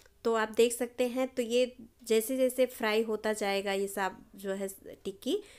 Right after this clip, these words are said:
इस साबूदाना जो है वो फूल के बड़े होते जाएंगे। तो आप देख सकते हैं टिक्की आकार जो है ये थोड़ा सा बड़ा हो चुका है,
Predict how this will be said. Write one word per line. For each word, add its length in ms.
इस 160
साबूदाना 720
जो 180
है 220
वो 180
फूल 260
के 160
बड़े 280
होते 300
जाएंगे। 340
तो 140
आप 160
देख 200
सकते 320
हैं 200
टिक्की 340
आकार 500
जो 200
है 140
ये 140
थोड़ा 200
सा 140
बड़ा 300
हो 200
चुका 320
है, 200